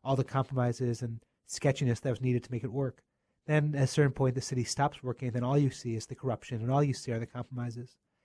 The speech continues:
And I think that's to a degree what's happening in some of the countries we've been talking about. If you're China and things are growing quickly, infrastructure is being built, cities are booming, so you don't pay attention to the fact that the train tracks aren't laid correctly and that the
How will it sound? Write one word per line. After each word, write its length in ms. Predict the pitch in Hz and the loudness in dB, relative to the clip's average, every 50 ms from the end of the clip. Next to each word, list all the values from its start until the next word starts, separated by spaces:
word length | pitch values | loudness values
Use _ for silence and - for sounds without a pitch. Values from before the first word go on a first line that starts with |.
| _ _ - | _ _ -2
And 60 | 139 | 0
I 40 | 135 | 2
think 180 | 185 185 - | 2 0 0
that's 220 | - 156 151 151 - | 0 0 0 -2 0
to 100 | - 160 | 0 2
a 20 | |
degree 260 | 139 135 113 131 139 135 | 2 2 4 4 4 4
what's 180 | 131 127 - | 4 2 0
happening 460 | 135 131 127 - 135 127 123 123 123 - _ _ _ _ _ _ _ _ _ _ _ _ - - - | 0 -2 -2 -2 -4 -4 -4 -4 -6 -10 _ _ _ _ _ _ _ _ _ _ _ _ -20 -14 -12
in 80 | 143 120 | -10 -2
some 180 | - 165 165 | 0 2 4
of 40 | 165 | 4
the 60 | 156 | 2
countries 340 | - - 139 120 131 123 117 | 0 0 -2 0 0 0 0
we've 100 | 127 - | 0 -2
been 80 | 127 120 | -2 -2
talking 300 | - 156 156 - 151 120 | -2 -2 -2 -2 -6 -8
about. 240 | 104 104 107 113 | -8 -8 -8 -10
If 120 | 113 - - | -10 -4 2
you're 320 | 135 135 131 127 127 - - _ _ _ _ _ _ | 4 4 4 4 2 -2 -8 _ _ _ _ _ _
China 380 | - 151 135 135 135 143 139 - _ _ _ _ | 0 2 2 4 2 2 0 -4 _ _ _ _
and 180 | - 139 131 117 | -4 -4 -4 -2
things 180 | - 139 120 110 | -4 -6 -2 0
are 60 | 131 | 0
growing 280 | 107 127 123 120 120 113 | 2 2 2 2 0 -2
quickly, 460 | - - 180 - - 190 180 156 - _ _ _ _ _ - | -4 -8 -6 -2 0 0 0 0 -4 _ _ _ _ _ -8
infrastructure 460 | 127 123 139 - - 135 120 - 135 | -2 -2 -2 0 0 -4 -4 -4 -6
is 80 | 110 | -8
being 200 | - - 123 117 | -6 -8 -8 -6
built, 260 | 107 156 165 170 156 - | 0 2 4 4 4 0
cities 360 | - - 139 120 123 113 - | -2 -4 -2 0 0 0 0
are 80 | 120 110 | -2 -4
booming, 400 | - 143 147 147 151 151 147 139 - _ _ _ _ | -2 -2 0 0 0 0 -2 -4 -10 _ _ _ _
so 120 | - - 156 | 0 2 6
you 60 | 151 | 6
don't 140 | 185 208 208 | 6 6 4
pay 100 | 165 139 | 4 0
attention 360 | 127 - 123 117 - - 110 | 0 0 -4 -6 -6 -10 -12
to 60 | - | -12
the 80 | 123 113 | -12 -8
fact 260 | - 127 123 113 - | -4 -4 -4 -4 -6
that 100 | 123 113 | -10 -12
the 80 | - - | -10 -12
train 240 | - - 127 120 | -8 -4 -4 -4
tracks 380 | - - 127 117 - - - - | -4 -4 -4 -6 -6 -8 -6 -4
aren't 200 | 131 127 113 113 | -4 -4 -4 -2
laid 200 | 123 120 120 - | -4 -4 -4 -4
correctly 400 | - 123 120 113 - _ 127 120 | -6 -6 -6 -6 -6 _ -8 -6
and 100 | 113 110 | -4 -4
that 140 | 120 117 - | -6 -6 -6
the 240 | - 117 117 113 | -8 -8 -8 -8